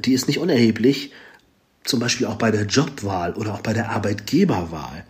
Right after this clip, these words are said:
Da hast du einen Arbeitgeber, der permanent probiert, dich über Wettbewerbe zu motivieren, was durchaus sinnvoll sein kann,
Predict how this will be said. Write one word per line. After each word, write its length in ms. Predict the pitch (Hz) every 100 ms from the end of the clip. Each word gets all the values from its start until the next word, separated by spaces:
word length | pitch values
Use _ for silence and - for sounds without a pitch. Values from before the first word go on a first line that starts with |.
| - - - _
Da 160 | 120 117
hast 220 | 135 -
du 140 | 120
einen 200 | 104 113
Arbeitgeber, 840 | 101 139 123 120 135 135 117 131 - - - -
der 200 | 120 120
permanent 580 | 117 147 139 131 123 120
probiert, 460 | 120 120 127 127 123
dich 120 | 107
über 240 | 110 110
Wettbewerbe 600 | 107 165 - 110 107 101
zu 140 | 98 98
motivieren, 680 | 98 98 95 95 107 143 - - - -
was 180 | 135 -
durchaus 420 | 196 196 123 107
sinnvoll 400 | 107 - 117 101
sein 240 | 98 98
kann, 320 | 98 95 131